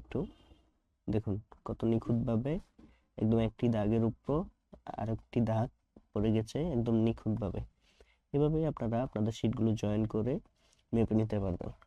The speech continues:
তো এই শীট জয়েন করার গুরুত্ব হচ্ছে, ধরেন আপনি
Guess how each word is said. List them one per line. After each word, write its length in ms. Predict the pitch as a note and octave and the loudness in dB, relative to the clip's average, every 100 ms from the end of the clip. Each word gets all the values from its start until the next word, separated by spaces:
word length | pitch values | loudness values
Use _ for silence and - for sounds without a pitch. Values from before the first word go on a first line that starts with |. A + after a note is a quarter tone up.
| - _ - _ | -20 _ -20 _
তো 40 | - | 0
এই 120 | D3 D3+ | 2 2
শীট 180 | - D3+ C3 | 2 2 4
জয়েন 220 | A#2+ C3 C#3 | 4 4 2
করার 220 | D3 D3 C#3 | 2 4 4
গুরুত্ব 300 | A#2+ A#2 G#2+ C3+ C3 | 4 0 0 2 4
হচ্ছে, 360 | B2+ - - A#2 A#2 - - A2 A2 | 2 -4 -2 0 0 -2 -4 0 0
ধরেন 280 | A#2 C3 D#3 - | 0 2 2 0
আপনি 260 | A#2 - A2 | -4 0 2